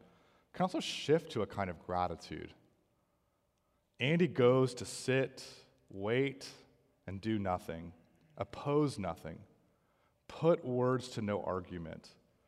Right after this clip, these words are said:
He permits no commotion by making none.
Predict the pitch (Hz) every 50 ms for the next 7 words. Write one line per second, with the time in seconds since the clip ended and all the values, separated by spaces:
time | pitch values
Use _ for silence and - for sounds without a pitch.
0 | _ _ _ _ _ _ _ _ _ - - - - 147 156 160 156 - - 170
1 | 160 135 131 127 123 123 - - 117 107 107 113 123 139 135 - - 139 113 110
2 | 110 110 104 - - 107 98 95 90 92 92 90 90 95 98 98 - - 101 92
3 | 92 87 85 78 76 - -